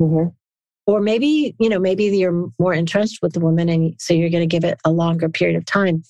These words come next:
Speaker 2: But you really almost write it down. "This is the behavior that I've seen. These are the steps that I wanna see. And if I don't see that in July,
Speaker 1: And I
Speaker 2: I probably"
Speaker 1: communicated that to her as well.
Speaker 2: And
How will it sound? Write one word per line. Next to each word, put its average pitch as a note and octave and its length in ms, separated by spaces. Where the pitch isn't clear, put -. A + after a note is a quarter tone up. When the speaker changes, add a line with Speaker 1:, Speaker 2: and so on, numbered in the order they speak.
Speaker 2:
But G#3+ 120
you G#3+ 120
really B3 220
almost C#4+ 320
write A#3 260
it C4+ 160
down. F3 460
"This F#3+ 220
is A#3+ 120
the C4 80
behavior A3 460
that F#3+ 100
I've F3 140
seen. E3+ 460
These G#3+ 220
are A3+ 80
the G#3+ 140
steps - 460
that F3+ 100
I F3+ 80
wanna F3 240
see. E3+ 260
And E3+ 80
if E3+ 160
I A3+ 100
don't D#4+ 200
see E4 200
that A3 220
in F3+ 80
July, F#3+ 640
Speaker 1:
And A#3+ 200
I A#3+ 60
Speaker 2:
I - 60
probably" A#3 440
Speaker 1:
communicated A3+ 260
that - 160
to - 60
her - 120
as D#3 100
well. D#3+ 200
Speaker 2:
And A#3+ 340